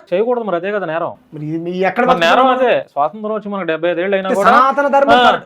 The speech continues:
Speaker 1: ఈ రోజుల్లోనే ఇన్నేళ్ళు అయినా, ఇది స్వాతంత్రం వచ్చి డెబ్బై ఐదు ఏళ్ళు అయినా కూడా గ్రామ బహిష్కరణలో దళితుల బహిష్కరణ జరుగుతుందంటే నిజంగా అంబేద్కర్ గారి టైంలో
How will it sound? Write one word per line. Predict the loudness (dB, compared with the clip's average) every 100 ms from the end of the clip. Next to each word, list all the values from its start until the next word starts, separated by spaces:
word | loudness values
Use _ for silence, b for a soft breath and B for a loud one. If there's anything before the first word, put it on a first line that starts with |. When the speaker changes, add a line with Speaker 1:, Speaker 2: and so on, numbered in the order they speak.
| -12
Speaker 1:
ఈ | -4 0
రోజుల్లోనే | 0 0 -6 -2 -2 -2 -6 -6
ఇన్నేళ్ళు | -6 -6 -4 0 0
అయినా, | -2
ఇది | -6 -8 -8
స్వాతంత్రం | -2 -2 -2 -8
వచ్చి | -8 -10 -6
డెబ్బై | -4 -2 -4
ఐదు | -2
ఏళ్ళు | 0 0
అయినా | -2 -6
కూడా | -4 0 0
గ్రామ | -2 -6 -2 -2 0
బహిష్కరణలో | -2 -2 -4 -6 -4 -4 -2
దళితుల | -2 0 -2
బహిష్కరణ | -2 -4 -4 -4
జరుగుతుందంటే | -2 -4 -6 -8 -4 -4
నిజంగా | -4 -2 -2 0 0
అంబేద్కర్ | 0 -2 -6 -4 -4
గారి | -2 -2
టైంలో | -2 -4 -2 -2 -2